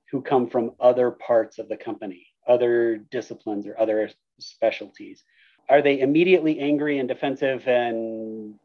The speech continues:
upset that the product isn't doing what they want and they can't get the product to do what they want and nobody seems to care and nobody's responding to them well?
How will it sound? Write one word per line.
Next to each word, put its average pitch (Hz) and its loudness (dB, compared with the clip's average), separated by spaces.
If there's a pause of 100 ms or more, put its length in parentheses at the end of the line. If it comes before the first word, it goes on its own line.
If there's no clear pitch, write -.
(280)
upset 131 4
that 123 2 (320)
the 123 0 (120)
product 139 6
isn't 127 -6
doing 123 -2
what 117 -4
they 120 -2
want 117 0
and 113 -10
they 113 -8
can't 123 -6
get 123 0
the 139 -4
product 120 2
to 117 -16
do 113 -10
what 113 -6
they 117 -2
want 110 -6
and 107 -10
nobody 120 -2
seems 120 -6
to 120 -14
care 117 2
and 113 0
nobody's 127 -2
responding 120 -2
to 117 -4
them 113 -6
well? 110 -4